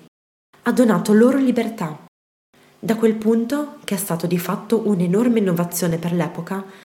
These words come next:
è nata la linea stilistica e narrativa del marchio, divenuta icona, simbolo di un'autenticità pura e di valore.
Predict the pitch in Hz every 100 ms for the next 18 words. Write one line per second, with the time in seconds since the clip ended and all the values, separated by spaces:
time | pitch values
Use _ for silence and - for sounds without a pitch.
0 | _ - 226 208 214 190 190 214 277 269
1 | - 185 180 - 247 254 262 190 202 208
2 | 208 262 277 233 175 143 160 - 170 165
3 | - _ _ - 208 226 233 240 226 220
4 | 190 165 160 160 - - - - 214 220
5 | 247 254 - - 175 202 196 202 196 190
6 | 196 - 208 233 226 - 202 220 254 262
7 | 220 214 220 196 151 147 160 165 -